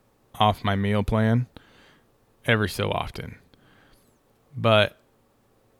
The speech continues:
I know that the next day in the gym, I'm going to, I'm gonna, I'm gonna push myself harder.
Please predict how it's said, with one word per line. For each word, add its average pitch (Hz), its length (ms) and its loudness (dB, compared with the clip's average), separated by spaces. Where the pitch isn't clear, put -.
I 117 160 4
know 110 300 2
that 107 180 -2
the 110 100 0
next 104 320 -2
day 107 160 2
in 104 80 0
the 101 100 -2
gym, 107 460 2
I'm 104 300 -2
going 101 400 -2
to, 98 540 -2
I'm 113 100 -2
gonna, 117 300 0
I'm 113 140 0
gonna 113 120 0
push 113 240 2
myself 95 380 2
harder. 98 420 2